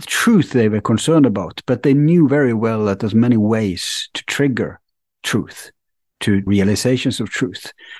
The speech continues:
And me just coming, "I'm gonna give you all the answers now. If any, if you even give me the time of day,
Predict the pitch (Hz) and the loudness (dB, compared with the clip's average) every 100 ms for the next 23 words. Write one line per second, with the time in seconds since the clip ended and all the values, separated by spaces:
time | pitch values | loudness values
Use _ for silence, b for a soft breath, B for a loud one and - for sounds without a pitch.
0 | B - 131 127 143 185 156 139 135 147 | B -2 2 4 6 6 4 2 0 -2
1 | - 165 135 127 - 180 170 156 139 156 | 0 0 4 4 4 2 4 4 4 4
2 | 135 151 175 165 143 127 117 - 104 117 | 4 6 6 4 4 2 2 0 0 0
3 | 98 - B B 170 196 208 180 175 190 | 0 -6 B B 0 2 4 2 2 2
4 | 156 220 202 170 139 175 147 123 - 139 | 2 2 4 4 4 4 4 2 0 2
5 | 120 104 120 | 2 2 -2